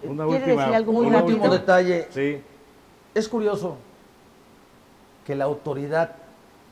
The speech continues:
Speaker 3: nunca haya podido conseguir lo que yo tuve que conseguir. Fíjese que aquí tengo las listas de llamadas que nunca presentó la Fiscalía,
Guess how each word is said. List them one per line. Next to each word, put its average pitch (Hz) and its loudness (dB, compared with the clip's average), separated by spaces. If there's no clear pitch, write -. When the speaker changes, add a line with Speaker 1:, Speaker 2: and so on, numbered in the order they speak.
Speaker 3:
nunca 165 -4
haya 160 -4
podido 135 -8
conseguir 107 -12
lo 127 -12
que 101 -12
yo 120 -10
tuve 113 -12
que 98 -18
conseguir. 80 -16
Fíjese 151 -8
que 107 -8
aquí - -12
tengo 147 -8
las 110 -6
listas 123 -10
de 104 -10
llamadas 107 -14
que 104 -12
nunca 127 -10
presentó 104 -14
la 113 -8
Fiscalía, 104 -12